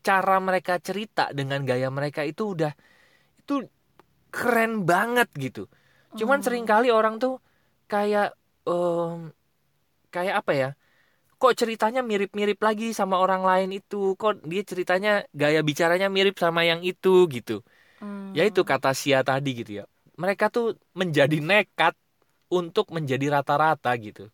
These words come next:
Speaker 1: Karena menjadi rata-rata gitu. Tapi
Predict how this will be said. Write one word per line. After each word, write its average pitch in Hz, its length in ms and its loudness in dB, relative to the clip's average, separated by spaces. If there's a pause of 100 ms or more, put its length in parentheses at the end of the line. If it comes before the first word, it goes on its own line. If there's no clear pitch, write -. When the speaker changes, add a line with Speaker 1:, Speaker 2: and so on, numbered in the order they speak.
(100)
Speaker 1:
Karena 139 280 -2
menjadi 123 400 -2
rata-rata 120 520 -2
gitu. 101 240 -16 (1080)
Tapi 214 320 -4